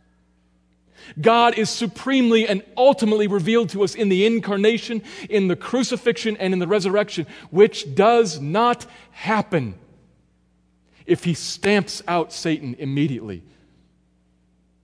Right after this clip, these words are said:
Now, as I say that, many of us sit here with no comprehension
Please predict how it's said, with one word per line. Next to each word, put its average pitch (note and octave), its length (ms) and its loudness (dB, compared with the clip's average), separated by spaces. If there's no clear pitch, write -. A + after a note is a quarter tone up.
Now, C#3 60 -4
as D3+ 100 -2
I F3 60 2
say G#3+ 260 -2
that, A2+ 240 -4
many G3 160 0
of G3+ 80 2
us F3+ 80 0
sit - 180 -2
here E3+ 120 0
with D3+ 160 -6
no G#3 240 2
comprehension F3 840 -4